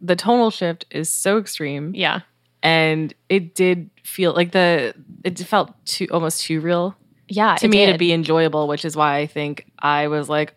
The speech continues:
Speaker 1: "Oh, I feel really weird <laughs> after watching
Speaker 2: Yeah.
Speaker 1: this." After, listeners, I was crying,
Speaker 2: <laughs>
Speaker 1: laughing.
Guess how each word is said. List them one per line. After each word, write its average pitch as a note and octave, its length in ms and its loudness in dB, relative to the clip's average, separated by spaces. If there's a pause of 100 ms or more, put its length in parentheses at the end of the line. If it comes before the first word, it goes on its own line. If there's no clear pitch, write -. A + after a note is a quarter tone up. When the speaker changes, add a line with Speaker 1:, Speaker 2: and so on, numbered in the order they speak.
Speaker 1:
"Oh, E3 120 6
I F3 100 2
feel - 260 -8
really E3+ 800 2
weird D#3 840 2
<laughs> F3+ 180 4
after F3+ 260 4
watching E3 420 4
Speaker 2:
Yeah. D#3 280 0
Speaker 1:
this." - 180 -8 (400)
After, B3 560 2 (200)
listeners, G#3+ 460 0 (160)
I E4 140 8
was A3+ 140 4 (220)
crying, G3+ 920 4
Speaker 2:
<laughs> - 40 -20
Speaker 1:
laughing. F#3 720 4